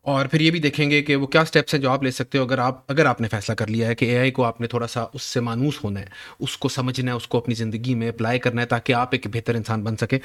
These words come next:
तो वो हम थोड़ा सा उसको भी दे-, देखेंगे। लंबी कब लगेगी? लंबी से मुराद है, मैं, I am hoping to finish this off in, uh, like, twenty minutes maybe, लेकिन maybe less,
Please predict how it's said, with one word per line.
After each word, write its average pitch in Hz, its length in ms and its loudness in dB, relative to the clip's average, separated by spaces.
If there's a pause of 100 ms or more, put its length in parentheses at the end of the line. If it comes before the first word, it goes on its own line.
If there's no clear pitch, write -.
(380)
तो 131 420 2 (100)
वो 131 400 -2 (760)
हम 110 240 -4
थोड़ा 107 140 -2
सा 104 140 -4
उसको 98 220 -6
भी - 220 -10 (220)
दे-, 95 260 -8
देखेंगे। 101 380 -6 (580)
लंबी 165 180 2
कब 180 140 4
लगेगी? 190 300 2
लंबी 185 240 2
से 175 80 4
मुराद 143 280 6
है, 139 100 6
मैं, 131 160 4
I 131 140 4
am 120 80 6
hoping 123 300 4
to 123 140 2
finish 113 200 2
this 110 100 0
off 107 220 0
in, 98 220 -2
uh, 95 160 -10 (840)
like, 113 160 -8 (260)
twenty 104 140 -2
minutes 107 260 -4
maybe, 117 180 0 (500)
लेकिन 110 460 2
maybe 90 260 -4
less, - 300 -4